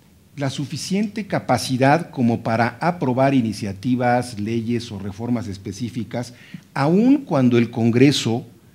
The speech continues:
es opositor al partido del presidente, o dicho en otras palabras, cuando el Congreso no tiene una mayoría que apoye al propio presidente de la República.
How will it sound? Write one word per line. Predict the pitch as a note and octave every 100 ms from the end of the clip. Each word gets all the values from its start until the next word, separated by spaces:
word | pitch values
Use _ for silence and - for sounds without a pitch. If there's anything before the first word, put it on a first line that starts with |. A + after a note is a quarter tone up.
| _ -
es | C#3
opositor | C3+ - A2+ A2+ G2+ A#2 A#2+ G2+ - -
al | G#2
partido | G2 G2+ G#2 A2
del | G#2+ G2
presidente, | G#2 G2 A#2 C3 A#2 - G2+ - -
o | - A2+
dicho | G#2+ -
en | A2
otras | A#2 A2
palabras, | B2 B2 B2+ C3 - - -
cuando | B2 A#2 B2 D#3
el | C3 A#2
Congreso | A#2 A2+ A#2+ - B2+ B2+
no | A#2 A2+ D3+
tiene | F3 A#2 A#2+ A2+ A#2+ B2 -
una | A2+ A#2+
mayoría | A#2+ G#2+ G2+ G2+ A2 A#2
que | A#2
apoye | G2 G2 B2+ B2 G#2+ G#2+ - -
al | A2+ G#2
propio | G#2+ G#2+ G#2
presidente | F#2+ - F#2+ F#2
de | G2+
la |
República. | F#2+ G2+ B2 A2 G2+ F#2 -